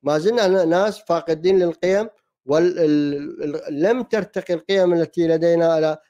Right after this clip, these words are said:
مرتبة القيم الحقيقية. ما زال مفهوم الصدق مزيفًا. مفاهيم ال-، لا، حتى الأخلاق، ليست لدينا أخلاق،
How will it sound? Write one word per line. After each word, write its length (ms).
مرتبة 480
القيم 540
الحقيقية. 680
ما 180
زال 280
مفهوم 280
الصدق 320
مزيفًا. 580
مفاهيم 680
ال-، 480
لا، 220
حتى 360
الأخلاق، 380
ليست 400
لدينا 380
أخلاق، 400